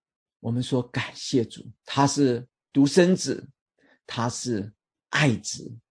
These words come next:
然后在爱子里面，我们得蒙悦纳。因为主愿意站在我们的地位上，他为我们付了极重的赎价。今天我们在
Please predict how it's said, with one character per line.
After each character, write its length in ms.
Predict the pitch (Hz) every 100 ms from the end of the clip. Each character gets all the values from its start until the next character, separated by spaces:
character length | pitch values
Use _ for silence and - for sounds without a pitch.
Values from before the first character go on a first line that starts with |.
| _ _ _ _ _ _ _ 117
然 80 |
后 80 | 123
在 200 | - 135
爱 280 | - 190 220
子 180 | 170 147
里 200 | 139 120
面， 360 | 143 135 107 117 _ _ _
我 320 | - 127 120
们 340 | 117 113 127 156 - _ _
得 160 | 123
蒙 320 | 117 120 107 107
悦 240 | 143 120 98
纳。 360 | 101 92 92 - _ _ _ _
因 120 | - 110
为 80 |
主 220 | 110 - 113
愿 340 | 147 151 143
意 120 | 135
站 260 | - 156 131
在 140 | 127
我 200 | 113 104
们 140 | 98 110
的 100 | 120
地 220 | - 117
位 180 | 110 107
上， 380 | - 101 113 127 _ _ _ _ _ _
他 120 | 113
为 140 | 120
我 140 | 117 104
们 120 | 104
付 200 | - 120
了 100 | 107
极 300 | 107 - 117
重 200 | 170 151
的 140 | 120
赎 260 | 113 - 117
价。 380 | 151 120 - - _ _ _ _ _ _
今 100 | 113
天 120 | 123
我 120 | 110
们 160 | 107 110
在 240 | - 127